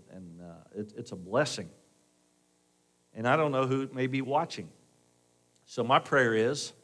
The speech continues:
that your Holy Spirit would speak one more time, right here, right now. We'll never get this hour back. So help us to redeem it. Help us to be wise stewards.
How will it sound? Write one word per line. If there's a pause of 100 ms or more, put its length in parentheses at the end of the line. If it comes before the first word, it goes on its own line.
(680)
that
your
Holy
Spirit
would
speak (180)
one
more
time, (1700)
right
here,
right
now.
We'll
never
get
this
hour
back. (1300)
So
help
us
to
redeem
it.
Help
us
to
be
wise
stewards.